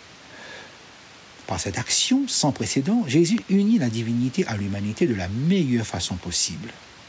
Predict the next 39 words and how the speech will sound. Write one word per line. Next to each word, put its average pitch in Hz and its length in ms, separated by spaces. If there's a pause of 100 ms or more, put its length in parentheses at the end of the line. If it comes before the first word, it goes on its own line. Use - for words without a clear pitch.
(300)
Créer 123 300
à 120 40
l'image 110 520
de 123 100
Dieu 139 300
veut 110 160
dire 131 240
créer - 340
à 123 80
l'image 110 400
de 101 100
Jésus-Christ, 90 600
à - 20
sa 123 160
ressemblance, 104 760
lui 160 160
qui 139 180
est - 20
l'image 120 380
du 98 120
Dieu 101 380
invisible. 87 580 (680)
Et 165 80
il 175 80
n'y 185 100
a 170 100 (200)
qu'un 202 320
homme 92 240
et 131 180
un 135 160
seul 175 380
qui - 160
soit 127 400
la 110 100
véritable 95 640
image 87 480
de 87 60
Dieu, - 340 (680)
Jésus. 110 380